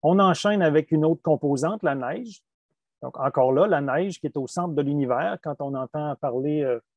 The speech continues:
notre collègue Florent Dominé et autres spécialistes de la neige, influence entre autres les flux thermiques, les budgets d'énergie à la surface, euh, peuvent influencer, euh, la croissance, la survie des plantes, effet sur la faune à travers, euh, l'accès à la nourriture ou encore la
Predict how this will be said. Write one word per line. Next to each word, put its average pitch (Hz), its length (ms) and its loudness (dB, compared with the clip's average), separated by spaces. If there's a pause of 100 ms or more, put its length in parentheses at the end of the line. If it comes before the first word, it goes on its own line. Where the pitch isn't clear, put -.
notre 127 400 -16
collègue 139 300 -4
Florent 135 300 -4
Dominé 131 420 -2
et 143 80 2
autres 151 160 -2
spécialistes 143 680 -6
de 127 140 -2
la 120 160 -2
neige, 160 360 -6 (520)
influence 156 560 0
entre 135 180 -4
autres 151 160 -2
les 135 140 -2
flux 151 240 -6
thermiques, 147 480 -2
les 139 100 -4
budgets 127 320 -4
d'énergie 135 400 -4
à 147 40 2
la 127 100 -2
surface, - 600 -10
euh, 123 140 -2 (440)
peuvent 147 140 2
influencer, 156 760 2
euh, 127 240 0
la 120 100 -4
croissance, 143 560 -4
la 147 60 -2
survie 135 320 -6
des 123 160 -6
plantes, 175 400 -4
effet 160 260 -2
sur 139 180 -4
la 131 120 -2
faune 151 540 -6
à 131 100 -12
travers, 135 420 -4
euh, 127 100 0
l'accès 127 360 -2
à - 20 0
la 135 100 -2
nourriture 131 540 -4
ou 123 100 -6
encore 131 240 -8
la 113 140 -8